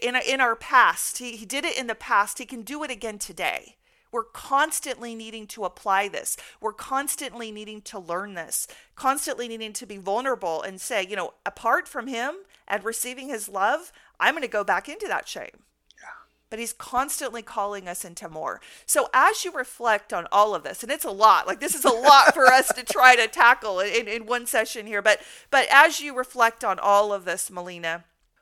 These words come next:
Speaker 1: what is it that you pull out as a choice that our listeners can make?
Speaker 2: In light of Easter, Carrie, uh, the first thing to me is, have you said yes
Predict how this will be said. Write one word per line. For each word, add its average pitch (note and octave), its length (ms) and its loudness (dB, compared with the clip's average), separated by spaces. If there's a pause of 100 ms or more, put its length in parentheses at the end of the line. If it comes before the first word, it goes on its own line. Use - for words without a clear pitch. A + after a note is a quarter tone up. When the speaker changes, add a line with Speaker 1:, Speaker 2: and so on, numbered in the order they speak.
(140)
Speaker 1:
what C#4+ 260 4
is C4 240 -2
it F3+ 260 -2
that - 140 -8
you A#3 180 -14
pull A#3+ 380 -6
out F#3 180 4
as F3+ 140 -10
a E3+ 40 -12
choice - 500 -8
that F#3 100 -10
our F3 100 -10
listeners F3 500 -12
can E3+ 220 -14
make? - 440 -14 (460)
Speaker 2:
In F3+ 200 -4
light F3+ 260 2
of F3+ 120 -6
Easter, E3 480 -6
Carrie, F#3+ 640 -6
uh, - 320 -12
the F3 120 -2
first - 420 0
thing F3+ 160 -2
to F3 160 -6
me D#3+ 180 -6
is, D3 360 -2
have D#3 180 0
you D#3 100 -4
said C#3 260 -4
yes - 600 -2